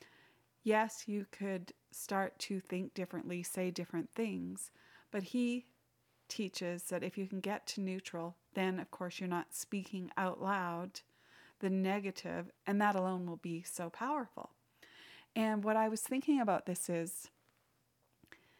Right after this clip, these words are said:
especially if you're like, "Positive thinking, blah, blah, blah," you can hear me on this. You can hear me on this because it is backed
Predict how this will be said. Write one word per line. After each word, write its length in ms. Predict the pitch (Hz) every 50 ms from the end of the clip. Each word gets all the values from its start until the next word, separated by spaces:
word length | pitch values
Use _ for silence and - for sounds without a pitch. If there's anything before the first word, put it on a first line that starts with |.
| _ _ _ _ _ _ _ _ -
especially 880 | 220 - - - - - 254 269 - - - 294 247 196 165 180 - - _ _ _
if 240 | - 214 214 214 -
you're 160 | 214 208 202
like, 280 | 202 196 196 190 185 - _ _ _ _ _ _ _ _ _ _ _ _ _ _ _ _ _ _ _ _
"Positive 480 | - - 208 214 214 - 226 226 220 -
thinking, 380 | - 180 170 165 185 180 170
blah, 220 | 165 170 165 165 165
blah, 200 | - 170 165 165
blah," 420 | - 165 160 151 170 208 269 311 - _ _ _ _ _ _ _ _ _ _ _ _ _ _ - - _ _ _ _ _ _ _ _ _ _ _
you 160 | 196 208 202
can 160 | - 220 196
hear 240 | 180 214 208 196 190
me 320 | 185 180 175 175 175 - _ - _ _
on 220 | - 185 180 180 175
this. 520 | 175 160 - - - - - - - - _ _
You 140 | - 190 185
can 180 | - 202 190 185
hear 240 | - - 214 226 240
me 140 | 233 233 220
on 140 | 202 185
this 180 | 175 175 - -
because 320 | - 185 - 202 185 -
it 120 | 208 202 185
is 220 | 214 233 240 233
backed 720 | 226 - 226 226 233 196 175 180 226 - _ _ - -